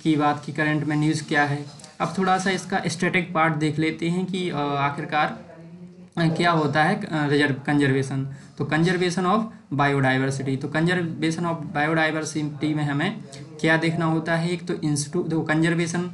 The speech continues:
क्या होता है, जो कंजर्वेशन मतलब संरक्षण करना,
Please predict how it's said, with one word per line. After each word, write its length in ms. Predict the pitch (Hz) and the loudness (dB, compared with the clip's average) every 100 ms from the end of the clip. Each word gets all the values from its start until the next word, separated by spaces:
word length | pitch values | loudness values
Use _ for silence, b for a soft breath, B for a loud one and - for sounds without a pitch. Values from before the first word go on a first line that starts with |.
| B B - | B B -4
क्या 100 | 156 | 0
होता 240 | 147 147 | 0 0
है, 240 | 147 143 | 0 0
जो 220 | 139 170 175 | 0 -2 0
कंजर्वेशन 680 | 170 156 165 160 165 160 | 0 0 0 2 0 0
मतलब 300 | 165 165 165 | 0 -2 -4
संरक्षण 540 | - - 165 165 165 147 | -8 -2 2 2 2 -2
करना, 460 | 139 135 135 131 | 2 2 2 -2